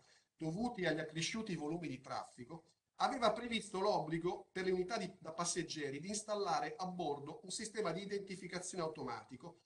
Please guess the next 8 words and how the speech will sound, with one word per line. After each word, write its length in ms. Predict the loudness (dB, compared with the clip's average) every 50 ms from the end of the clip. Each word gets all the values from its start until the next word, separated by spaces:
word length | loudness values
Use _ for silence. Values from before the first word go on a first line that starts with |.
| _ _ _ _ _ _ _ _
che 120 | 2 2
avrebbe 320 | 4 4 4 2 2 0 _
consentito 760 | -4 -2 -2 -2 -2 -2 -2 -2 -2 -2 -4 -4 -6 -10 -4 2
anche 420 | 6 8 8 8 6 4 4 4
il 140 | 4 4 4
controllo 880 | 2 2 0 0 0 -4 -8 -10 _ _ _ _ _ 0 2 2 2 2
della 180 | 0 -2 -2 -2
velocità. 460 | -2 -4 -8 -8 -12 -14 -16 -20